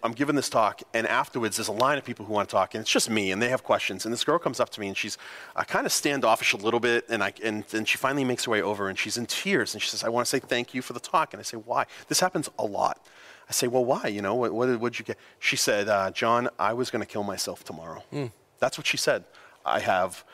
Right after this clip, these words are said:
Speaker 1: uh, I haven't been taking my medicine. I have them stockpiled. My parents don't know about it. My parents are gonna go to church. I was gonna pop all my pills.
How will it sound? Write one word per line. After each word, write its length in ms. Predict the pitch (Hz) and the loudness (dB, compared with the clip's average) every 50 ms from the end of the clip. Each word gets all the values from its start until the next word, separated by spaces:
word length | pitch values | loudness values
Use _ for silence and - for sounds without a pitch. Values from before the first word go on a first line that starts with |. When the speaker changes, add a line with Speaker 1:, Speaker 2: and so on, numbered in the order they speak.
| - - - - _ _ _ - | -20 -20 -20 -20 _ _ _ -2
Speaker 1:
uh, 60 | 95 98 92 | -2 0 0
I 80 | 87 | 0
haven't 200 | 104 127 127 127 | 0 -2 -2 -2
been 80 | 123 117 | -4 -2
taking 320 | - 123 113 - 135 131 | 0 -2 0 0 -2 0
my 100 | 135 135 | 0 2
medicine. 420 | 127 110 101 104 - - 113 107 107 | 2 2 0 0 -2 -2 -2 -2 -2
I 60 | 95 | -2
have 200 | 90 107 101 95 | 0 -2 -2 -2
them 100 | 98 95 | -4 -6
stockpiled. 680 | - - - 98 95 - - - 95 95 92 98 101 - - - _ - | -4 0 2 2 2 0 0 2 2 2 2 2 0 -4 -10 -20 _ -8
My 80 | 98 - | -8 -6
parents 300 | - 107 95 95 - - | -4 -2 -2 -2 -2 -4
don't 120 | 113 78 | -8 -6
know 100 | 98 95 | -6 -6
about 220 | 90 95 90 90 98 | -4 -4 -4 -4 -4
it. 40 | |
My 80 | 78 - | -6 -8
parents 280 | - - 98 98 - - | -4 -4 -2 -2 -2 -4
are 40 | |
gonna 120 | 104 101 98 | -6 -6 -6
go 80 | 104 | -6
to 80 | 101 107 | -8 -8
church. 420 | - - 95 90 - - - - - - - - _ - | -8 -8 -8 -8 -8 -8 -10 -10 -12 -16 -20 -20 _ -12
I 40 | |
was 100 | - - | -10 -8
gonna 140 | - 98 - | -6 -6 -4
pop 240 | - - 98 - - | -2 -2 0 2 2
all 100 | 95 98 | 0 2
my 140 | 104 98 92 | 2 0 -2
pills. 280 | - - 92 95 - | -2 -2 -2 -2 -2